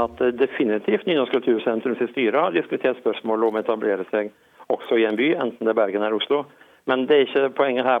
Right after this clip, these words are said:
Poenget her er at jeg så ifra innsida i Språkrådet hvor skjør den institusjonen dessverre var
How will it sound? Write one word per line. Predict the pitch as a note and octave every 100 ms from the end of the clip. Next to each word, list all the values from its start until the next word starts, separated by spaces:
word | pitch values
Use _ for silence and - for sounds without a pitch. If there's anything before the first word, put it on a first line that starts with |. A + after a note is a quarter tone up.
| -
Poenget | C#3+ C3
her | C3 B2+ -
er | C3+ B2
at | A2 -
jeg | C3+ C3+ -
så | C#3+ D3+
ifra | B2+ C#3+
innsida | - C3 B2+ - C#3+ A2+
i | G#2+
Språkrådet | - A#2 A#2 B2+ A#2 D#3 D#3+ _ - - -
hvor | C3 B2
skjør | - - D#3 A#2+ G#2
den | C3 A#2+ A#2+
institusjonen | G#2 A2+ G#2 B2+ G#2
dessverre | G#2+ - C3 G#2+ G#2
var | G#2 A#2+ D#3